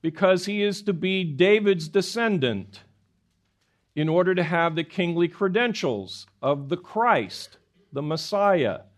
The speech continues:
Not just an average guy, but the Christ. He comes from the line of David, the throne. He sits on the throne of David, Isaiah tells us.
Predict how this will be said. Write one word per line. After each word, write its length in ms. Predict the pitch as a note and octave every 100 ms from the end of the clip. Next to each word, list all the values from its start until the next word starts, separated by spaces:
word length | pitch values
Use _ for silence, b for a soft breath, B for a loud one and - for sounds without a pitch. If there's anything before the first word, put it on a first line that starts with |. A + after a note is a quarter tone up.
| _ _ -
Not 200 | C#3 D#3
just 200 | F3+ -
an 100 | F#3
average 480 | F3+ F3+ F#3+ F#3+ D#3
guy, 580 | E3 D3 D3 D#3+ A3+ b b b b -
but 260 | E3+ E3+
the 260 | D3 F#3+ G3
Christ. 840 | - - G#3 D#3 G#2+ - - - _ _
He 380 | - D3 D3+ D#3 _
comes 460 | - E3+ F3 F3 -
from 540 | - D#3+ D#3+ D#3+ D#3+ b b b
the 240 | D3 D3
line 480 | D3 D#3+ E3+ E3+ E3+
of 300 | D#3 D3 C3
David, 480 | E3 F3+ D3 A#2 G#2
the 100 | C3
throne. 380 | - E3+ E3+ C#3+
He 100 | C3+
sits 340 | - G#3 G#3
on 200 | F#3+ F3
the 100 | D#3
throne 420 | - F3+ F#3 G3
of 180 | F3 B2+
David, 440 | E3+ F3+ D#3+ A#2+
Isaiah 540 | A#2+ C3 C3 C#3 C3 A#2+
tells 400 | - B2+ A#2 G#2+
us. 340 | F2 - -